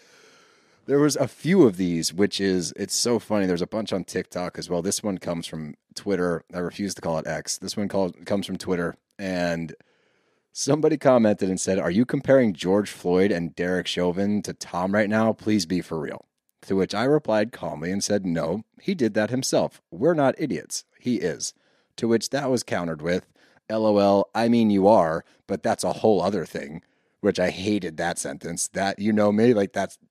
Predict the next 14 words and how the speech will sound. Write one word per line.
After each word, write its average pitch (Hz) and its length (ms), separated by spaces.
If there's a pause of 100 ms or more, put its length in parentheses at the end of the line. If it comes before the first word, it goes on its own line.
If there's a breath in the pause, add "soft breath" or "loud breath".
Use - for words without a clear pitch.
(160)
right 92 240
under 85 220
my 78 120
skin. 76 300
I'm 90 120
like, - 220
<laughs> - 80
"Oh." 90 640 (680 soft breath)
So 98 140
then 117 160
I 139 80
replied 117 400
again, 113 340
"No, 120 400